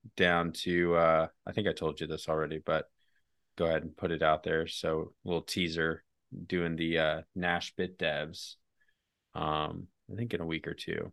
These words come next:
So maybe I'll, maybe I'll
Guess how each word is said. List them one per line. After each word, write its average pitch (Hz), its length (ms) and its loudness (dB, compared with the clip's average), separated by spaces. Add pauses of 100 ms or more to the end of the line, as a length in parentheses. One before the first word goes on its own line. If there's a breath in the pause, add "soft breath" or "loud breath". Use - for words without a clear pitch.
(120)
So 80 420 -2 (1400)
maybe 143 260 4
I'll, 117 180 6 (160)
maybe 180 260 4
I'll 120 240 8